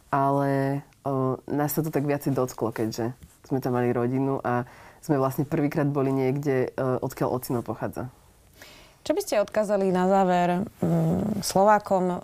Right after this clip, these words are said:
Speaker 2: možno presne tým, ktorí majú rôzne stereotypy, ktorí sú ticho, keď na vás vykrikuje nejaký kotlebovec v električke? Čo by ste im povedali, ako sa k tomu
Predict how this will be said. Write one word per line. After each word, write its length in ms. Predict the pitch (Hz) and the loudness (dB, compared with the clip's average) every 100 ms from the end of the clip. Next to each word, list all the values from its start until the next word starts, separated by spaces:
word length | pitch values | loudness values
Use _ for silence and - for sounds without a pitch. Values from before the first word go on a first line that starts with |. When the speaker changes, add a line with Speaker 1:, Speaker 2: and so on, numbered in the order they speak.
| - | -8
Speaker 2:
možno 320 | 202 190 196 196 | -4 -2 0 -2
presne 400 | 190 190 202 180 | -2 -2 -4 -2
tým, 240 | 190 190 | 0 0
ktorí 400 | 175 - 180 180 | -2 -2 2 2
majú 320 | 175 170 170 | 2 2 2
rôzne 640 | 170 175 180 175 170 160 - - | 2 2 2 2 2 0 -6 -6
stereotypy, 800 | - 240 226 208 - 190 190 175 | 4 8 10 8 6 0 2 2
ktorí 480 | - - 175 175 165 - - - - | 0 0 2 4 0 -4 -16 -16 -4
sú 160 | - 220 | -2 2
ticho, 240 | 220 214 196 | 2 0 0
keď 80 | 185 | 0
na 40 | 185 | 2
vás 160 | 190 180 | 4 2
vykrikuje 480 | 185 196 - 196 185 | 0 -2 2 2 2
nejaký 240 | 180 196 | 0 0
kotlebovec 480 | 185 190 185 180 170 | 0 2 4 2 4
v 80 | 180 | 2
električke? 640 | 180 - 185 - - 190 190 - - - - - - - | 0 -2 -2 -4 0 2 2 -2 -10 -12 -14 -18 -12 0
Čo 160 | 285 | 2
by 20 | 311 | 4
ste 140 | 320 | 2
im 80 | 277 | 2
povedali, 560 | 247 247 220 214 214 | 2 4 4 4 2
ako 760 | - - 202 - 220 208 208 196 | -2 0 0 4 6 6 6 2
sa 160 | - - | -4 -4
k 100 | - | 2
tomu 140 | 220 | 4